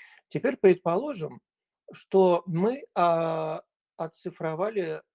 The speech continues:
акции Лукойла. Мы сделали не Н Ф Т, не то чтобы они были незаменяемые, они, они будут обычные, заменяемые вполне, потому что акция Лукойла — это не Рембрандт.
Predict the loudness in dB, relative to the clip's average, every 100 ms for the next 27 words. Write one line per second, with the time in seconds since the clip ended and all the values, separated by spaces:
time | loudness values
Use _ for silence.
0 | -8 -8 -8 -8 -6 -6 -8 -6 -6 -8
1 | -16 _ _ _ _ _ _ _ _ _
2 | _ _ _ _ _ _ _ _ _ _
3 | _ _ _ _ -8 -4 -2 -4 -2 2
4 | 2 2 -4 -4 -2 -2 -4 -6 -4 -4
5 | -8 -12 -12 -12 _ _ _ -4 -2 0
6 | -2 -2 0 0 0 -2 -2 0 0 -2
7 | -6 _ -6 -4 -2 -4 -2 -2 -4 -6
8 | -10 -6 -4 -2 -2 0 2 2 2 2
9 | 2 2 -2 -6 -12 -12 -14 _ _ _
10 | _ -2 -2 0 -2 -4 -10 -14 -16 _
11 | _ _ 0 0 -2 -10 _ _ _ -6
12 | -6 0 0 0 -2 -2 2 2 2 -2
13 | 0 0 -2 -8 -14 -16